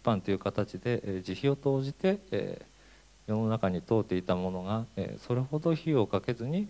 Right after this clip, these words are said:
えー、僕たちのところに情報を届けることができるようになってきました。で、その情報源の性質っていうのをどういうふうに見るかっていうところがここで大事になってき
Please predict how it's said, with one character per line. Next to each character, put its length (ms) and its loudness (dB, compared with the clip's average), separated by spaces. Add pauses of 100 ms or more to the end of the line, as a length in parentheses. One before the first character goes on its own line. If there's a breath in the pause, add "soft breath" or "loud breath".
え 100 -2
ー、 60 -8
僕 180 -4
た 120 0
ち 120 -10
の 120 -6
と 160 -6
こ 120 -4
ろ 100 0
に 140 -2 (360 loud breath)
情 160 6
報 100 0
を 40 2
届 300 2
け 60 6
る 80 2
こ 100 -10
と 140 4
が 80 10
で 140 2
き 100 4
る 60 8
よ 80 4
う 20 0
に 60 -2
な 60 -8
っ 20 -16
て 200 -20
き 40 -20
ま 60 -20 (120)
し 100 -16
た。 60 -20 (1800 soft breath)
で、 100 2
そ 120 0
の 100 4
情 200 10
報 120 10
源 200 6
の 80 4
性 220 8
質 220 2
っ 40 10
て 200 2
い 80 12
う 80 8
の 280 8
を 40 6
ど 200 8
う 20 10
い 80 12
う 20 10
ふ 140 2
う 40 6
に 120 4
見 120 6
る 80 4
か 120 2
っ 40 6
て 180 0
い 40 10
う 60 8
と 100 -2
こ 140 2
ろ 80 4
が 140 6
こ 140 6
こ 120 -4
で 120 6
大 260 10
事 100 4
に 100 4
な 120 4
っ 20 -2
て 160 -4
き 80 -18